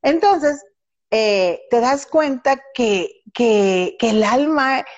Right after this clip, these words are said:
tiene diversas, diver-, está constituida por,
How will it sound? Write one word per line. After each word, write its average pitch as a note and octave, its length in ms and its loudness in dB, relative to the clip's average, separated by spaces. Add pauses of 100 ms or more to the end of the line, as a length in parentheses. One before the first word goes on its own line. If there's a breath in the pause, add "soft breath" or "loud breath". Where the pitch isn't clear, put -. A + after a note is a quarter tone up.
(160 loud breath)
tiene C4+ 320 2
diversas, A#3+ 1040 2
diver-, G#3 340 2
está A3+ 320 0
constituida A#3 720 0
por, G#3+ 240 0